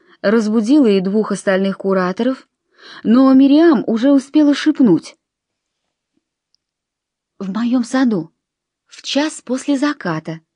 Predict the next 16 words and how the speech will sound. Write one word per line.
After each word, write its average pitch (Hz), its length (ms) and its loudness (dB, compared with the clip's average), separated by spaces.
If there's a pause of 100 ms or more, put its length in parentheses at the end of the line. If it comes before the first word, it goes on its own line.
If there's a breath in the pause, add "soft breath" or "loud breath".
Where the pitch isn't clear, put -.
(520)
калитка 196 640 -6 (280 soft breath)
будет 220 520 -4
не 226 180 0
заперта». 214 640 -6 (1800)
«Хорошо», 175 560 -6
с-, - 80 -20
ответил 190 480 -6
Марк. 190 360 -8 (1160 soft breath)
«Но, 196 640 -2 (380)
боги, 190 600 -2 (280)
что - 320 -4
это 294 200 0
за 311 180 -2
шум? 285 420 -4 (1000)
Друг 208 320 0
Нехушта, 160 600 -4